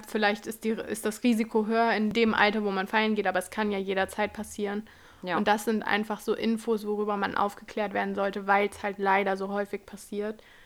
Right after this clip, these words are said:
Speaker 1: Wir hatten zwar in der Schule immer irgendwie Aufklärung und auch die Polizei war mal da, um mit uns drüber zu reden, dass wir nicht über Rot fahren sollen oder was auch immer,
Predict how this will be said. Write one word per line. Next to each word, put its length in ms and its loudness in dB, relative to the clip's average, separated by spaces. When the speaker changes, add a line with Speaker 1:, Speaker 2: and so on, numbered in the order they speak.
Speaker 1:
Wir 140 -2
hatten 280 2
zwar 200 0
in 60 2
der 140 0
Schule 340 0
immer 480 2
irgendwie 260 2
Aufklärung 880 2
und 140 0
auch 120 2
die 100 -6
Polizei 560 -2
war 100 4
mal 160 0
da, 200 2
um 300 -4
mit 140 -4
uns 240 -6
drüber 260 -4
zu 120 -12
reden, 460 -2
dass 220 -6
wir 80 -2
nicht 140 -4
über 140 0
Rot 220 2
fahren 300 0
sollen 260 0
oder 200 -2
was 180 -4
auch 100 -8
immer, 360 -2